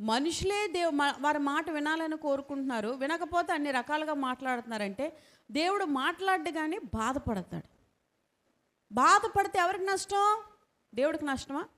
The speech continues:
నేను చేయకపోతే ఇంకోళ్ళు చేస్తారు దేవుడి పని. ఒప్పుకుంటారా ఆ విషయాన్ని? నేను చేయకపోతే ఇంకోళ్ళు చేస్తారు. ఆయన పని ఆయన ఎలాగైనా జరిగించుకుంటాడు, కానీ బాధపడతాడు. ఎందుకంటే, "నిన్ను నేను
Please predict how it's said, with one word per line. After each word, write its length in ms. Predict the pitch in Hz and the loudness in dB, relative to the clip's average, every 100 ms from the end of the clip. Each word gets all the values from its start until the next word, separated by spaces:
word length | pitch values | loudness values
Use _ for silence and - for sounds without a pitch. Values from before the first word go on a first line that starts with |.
| _ _ _ _ - | _ _ _ _ -6
నేను 280 | 226 269 302 | -2 0 0
చేయకపోతే 500 | 302 294 320 381 440 | 0 -2 -2 -4 -2
ఇంకోళ్ళు 360 | 294 302 294 | 0 0 0
చేస్తారు 360 | 247 262 - 269 | -2 -2 -4 -6
దేవుడి 280 | 226 226 220 | -4 -4 -6
పని. 180 | 208 - _ _ _ _ _ _ 233 | -10 -16 _ _ _ _ _ _ -8
ఒప్పుకుంటారా 400 | 226 302 320 311 | -4 -2 0 0
ఆ 40 | |
విషయాన్ని? 380 | 294 - 294 320 _ _ _ _ _ _ _ _ _ _ _ - - _ _ _ _ _ - | -2 -6 -10 -10 _ _ _ _ _ _ _ _ _ _ _ -20 -20 _ _ _ _ _ -4
నేను 200 | 262 302 | -2 0
చేయకపోతే 640 | 320 339 339 370 392 554 587 _ 247 | 0 -2 -4 -2 -2 -2 -6 _ -10
ఇంకోళ్ళు 440 | 262 359 349 320 | -6 -2 -2 -2
చేస్తారు. 300 | 302 - - - _ _ _ _ _ _ _ _ 233 | -4 -8 -14 -16 _ _ _ _ _ _ _ _ -2
ఆయన 160 | 277 | -2
పని 220 | 269 302 | 0 2
ఆయన 140 | 381 381 | 2 2
ఎలాగైనా 340 | 330 330 381 | 0 -2 0
జరిగించుకుంటాడు, 720 | 339 311 311 302 - 247 196 190 _ _ _ _ _ - | 0 0 -2 -4 -6 -8 -10 -12 _ _ _ _ _ -2
కానీ 220 | 349 403 | 0 0
బాధపడతాడు. 720 | 294 262 339 415 370 330 294 | -2 0 0 0 0 0 0
ఎందుకంటే, 460 | 294 311 311 294 277 | 0 0 -2 0 0
"నిన్ను 240 | 262 262 | 0 0
నేను 560 | 262 269 311 453 349 | 0 2 2 4 2